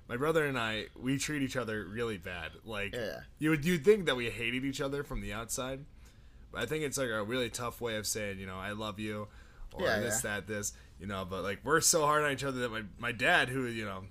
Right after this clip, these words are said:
Speaker 1: he loved, you know, we're all, like, funny people in my family.
Speaker 2: Mm-hmm.
Speaker 1: Um, but my dad was even like, "Oh my God, really?"
Speaker 2: <laughs> Yeah, I,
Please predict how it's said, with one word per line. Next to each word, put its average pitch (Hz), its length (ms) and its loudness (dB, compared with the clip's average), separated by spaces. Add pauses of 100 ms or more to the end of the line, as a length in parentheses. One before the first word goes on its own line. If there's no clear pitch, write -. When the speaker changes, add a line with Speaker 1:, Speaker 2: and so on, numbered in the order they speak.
(160)
Speaker 1:
he 135 100 -2
loved, 123 240 0
you 120 80 -6
know, 107 220 -6
we're 175 140 6
all, 175 120 6
like, 135 200 2 (420)
funny 127 180 -4
people 110 300 -6
in 107 60 0
my 104 120 -4
family. 104 420 -6
Speaker 2:
Mm-hmm. - 840 -14
Speaker 1:
Um, 107 360 -2
but 101 160 -4
my 120 100 -2
dad 139 220 2
was 139 120 0
even 113 140 -6
like, 85 140 -8
"Oh 202 100 0
my 104 160 -4
God, 165 320 0
really?" 202 400 -2 (400)
Speaker 2:
<laughs> - 540 -12
Yeah, 117 320 -2
I, 180 160 -4